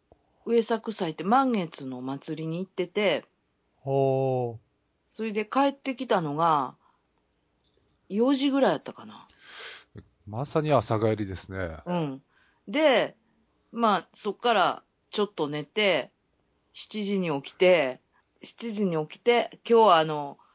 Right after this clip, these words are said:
Speaker 1: で、しかも今日は住吉さんの発達参りって毎月こう行ってるお参りがあっ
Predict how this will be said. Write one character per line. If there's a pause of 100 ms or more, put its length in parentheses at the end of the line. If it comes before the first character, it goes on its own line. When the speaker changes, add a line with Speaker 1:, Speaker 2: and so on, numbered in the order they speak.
Speaker 1:
で、
し
か
も
今
日
は
住
吉
さ
ん
の
発
達
参
り
っ
て
毎 (160)
月
こ
う
行
っ
て
る
お
参
り
が
あ
っ